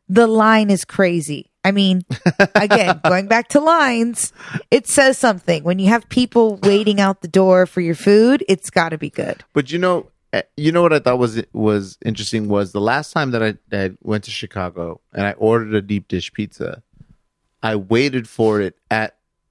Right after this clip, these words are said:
Speaker 2: the table of the restaurant.
Speaker 1: But you didn't go to Giordano's, right?
Speaker 2: No, it wasn't
Speaker 1: Okay.
Speaker 2: Giordano's. I can't even remember which one it
Speaker 1: Uh-huh.
Speaker 2: was. Um, but I,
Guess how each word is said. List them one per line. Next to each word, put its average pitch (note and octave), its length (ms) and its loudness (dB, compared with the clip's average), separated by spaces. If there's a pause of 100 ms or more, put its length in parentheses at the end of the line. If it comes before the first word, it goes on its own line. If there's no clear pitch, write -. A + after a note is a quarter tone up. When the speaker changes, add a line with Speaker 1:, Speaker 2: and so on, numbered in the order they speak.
(120)
Speaker 2:
the G#2 180 -4
table G2+ 480 -2
of F2+ 140 -6
the F#2 80 -2
restaurant. F#2 420 -6 (180)
Speaker 1:
But A3 120 0
you A3+ 80 -2
didn't B3+ 160 2
go B3 40 4
to A3 80 2
Giordano's, F3 640 -2
right? C3+ 80 2
Speaker 2:
No, B2+ 140 4
it A#2 60 -2
wasn't D3+ 240 0
Speaker 1:
Okay. B2+ 60 0
Speaker 2:
Giordano's. G2 520 -2
I G2+ 60 -4
can't C3 280 -2
even A#2 160 -2
remember G#2 300 -4
which F#2 240 -6
one F#2+ 120 -6
it G2+ 100 -6
Speaker 1:
Uh-huh. F3+ 200 0
Speaker 2:
was. - 140 -18 (120)
Um, G2 480 -6 (500)
but A2+ 140 0
I, G#2 180 -2